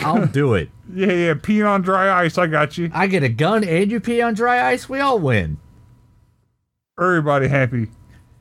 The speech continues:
Speaker 1: So she takes the gun and heads back to the trailer park to enact some vengeance.
Speaker 2: And she kills Terry Bradshaw and Ratface.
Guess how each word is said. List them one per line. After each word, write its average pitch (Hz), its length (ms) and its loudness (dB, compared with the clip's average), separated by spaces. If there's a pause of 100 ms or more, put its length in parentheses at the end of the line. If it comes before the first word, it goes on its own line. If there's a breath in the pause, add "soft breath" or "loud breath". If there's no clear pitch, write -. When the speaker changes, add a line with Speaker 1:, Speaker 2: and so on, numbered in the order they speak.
(220)
Speaker 1:
So 139 160 -2
she 165 160 -4
takes 175 320 -2
the 156 100 -4
gun 165 640 -2 (480)
and 123 160 -2
heads 131 280 0
back 131 320 -2
to 131 100 0
the 107 80 0
trailer 139 360 0
park 110 380 0
to 120 180 0
enact 117 320 0
some 101 480 0
vengeance. 98 800 0 (2000)
Speaker 2:
And 123 120 0
she 147 100 0
kills 170 300 2
Terry 160 280 2
Bradshaw 131 680 2
and 110 120 0
Ratface. 120 760 -2